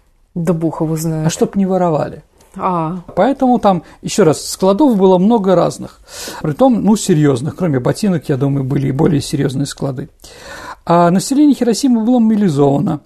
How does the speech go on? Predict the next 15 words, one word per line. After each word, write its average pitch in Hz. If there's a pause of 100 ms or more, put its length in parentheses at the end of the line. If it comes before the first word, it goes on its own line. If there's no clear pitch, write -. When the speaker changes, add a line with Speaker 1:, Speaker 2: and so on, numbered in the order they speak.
(240)
Speaker 2:
Ну, 196
как 196
и -
в 180
других 160
городах, 143
мужчин 165
было 151
мало. 143 (240)
Женщины 233
и 208
дети 247
учились 226
сражаться 180
палками 247